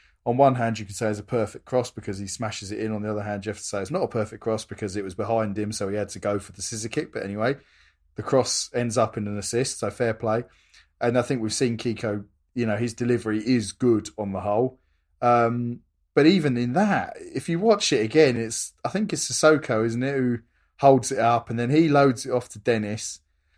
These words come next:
And then about half an hour later, Kiko go, sort of pops up and goes, "All right, bloody hell then, if I have to cross it in, I will." And he's just, you know, I think it's kind of almost been beaten out of him at this stage that he hasn't got the licence to get forward as much as, um, as, as much as he did last season. But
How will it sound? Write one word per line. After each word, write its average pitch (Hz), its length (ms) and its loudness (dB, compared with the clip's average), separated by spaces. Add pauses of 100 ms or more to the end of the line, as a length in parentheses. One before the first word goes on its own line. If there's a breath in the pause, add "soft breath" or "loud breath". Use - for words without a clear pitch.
(160)
And 127 80 -2
then 143 100 2
about 147 260 8
half 175 320 6
an 143 80 0
hour 139 220 6
later, 143 420 6
Kiko 139 440 2
go, 127 220 -4
sort 110 240 -2
of - 60 -14
pops - 320 0
up 127 140 -2
and 123 80 -4
goes, 131 200 2
"All 147 100 0
right, 117 220 -2
bloody 127 240 -4
hell 120 140 2
then, 113 160 -2
if 117 140 -4
I 139 120 4
have 135 140 0
to - 80 -12
cross - 320 -8
it 113 80 -4
in, 120 140 -2
I 143 160 0
will." 107 160 0
And 104 100 -2
he's 117 120 -6
just, - 220 -8 (320 soft breath)
you 143 140 2
know, 139 140 10
I 135 60 10
think 139 280 0
it's 139 160 -4
kind 151 200 4
of 139 80 0
almost 139 260 -2
been 135 160 0
beaten 127 400 2
out 139 200 2
of 107 80 -2
him 107 120 -2
at 104 80 -6
this 113 160 -2
stage 113 380 0
that 123 100 -4
he 117 80 0
hasn't 127 260 0
got 110 160 -2
the 113 80 0
licence 117 520 -2
to - 100 -16
get 117 200 -2
forward 127 320 -2
as 92 140 -8
much 104 340 -10
as, 104 280 -10
um, 101 400 -6 (120)
as, 107 180 -10
as 117 180 -8
much 117 200 -8
as - 140 -14
he 107 60 -10
did 107 200 -6
last 110 300 -2
season. 101 340 -8
But 113 260 -6